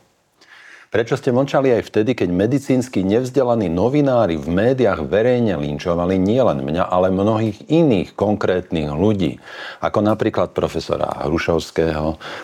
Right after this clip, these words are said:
doktora Maleca, doktora Lakotu, doktora Mesíka, doktora Pijáka, doktora Liptáka, doktora práva Vajsa, inžiniera Matinka, magistra Matinka a ďalších?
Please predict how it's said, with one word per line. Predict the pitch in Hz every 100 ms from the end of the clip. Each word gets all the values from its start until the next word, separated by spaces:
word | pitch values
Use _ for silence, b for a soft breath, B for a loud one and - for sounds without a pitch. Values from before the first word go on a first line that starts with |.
| B B -
doktora | 104 95 98 80 65 101
Maleca, | 80 87 87 85 - 80 76 -
doktora | 80 98 - 82 67
Lakotu, | 65 78 - 78 - 76 71 82
doktora | 92 - 92 73 69
Mesíka, | 73 78 - 76 71 - 73
doktora | 87 - 92 71
Pijáka, | - 85 78 76 73 - 73
doktora | 78 - 76 76
Liptáka, | 76 85 - 78 76 - 76 76 B B -
doktora | 85 92 85 78
práva | 76 76 64 -
Vajsa, | 73 82 82 - 82 78 78 90
inžiniera | 90 82 78 69
Matinka, | 69 78 78 - 78 76 73
magistra | 76 73 73 - 78
Matinka | 76 82 - 80 82 85
a | 82
ďalších? | 76 67 - - - -